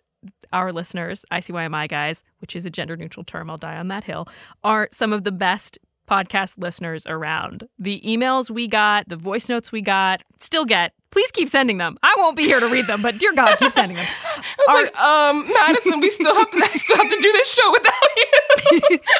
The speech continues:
Speaker 1: But to get to read and receive that kind of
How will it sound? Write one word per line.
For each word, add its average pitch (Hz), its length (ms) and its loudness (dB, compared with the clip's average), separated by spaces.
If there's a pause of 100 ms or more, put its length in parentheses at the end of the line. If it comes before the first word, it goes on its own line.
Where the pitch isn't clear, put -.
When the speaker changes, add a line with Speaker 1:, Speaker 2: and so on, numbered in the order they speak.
(520)
Speaker 1:
But - 440 0
to 349 100 -2
get 311 280 0
to 320 140 -6
read 190 440 -4
and 175 160 -8
receive 170 520 -6
that 170 260 -6
kind 170 300 -8
of 160 340 -10